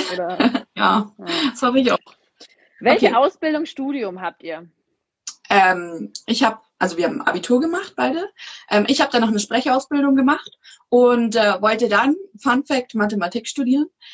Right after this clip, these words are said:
Speaker 2: weil mir Mathematik super taugt. Also ich find das einfach schön, eine Lösung zu haben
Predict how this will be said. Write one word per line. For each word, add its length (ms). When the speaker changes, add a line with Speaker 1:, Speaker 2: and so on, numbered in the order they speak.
Speaker 2:
weil 180
mir 140
Mathematik 520
super 460
taugt. 400
Also 280
ich 160
find 220
das 200
einfach 260
schön, 400
eine 180
Lösung 400
zu 160
haben 340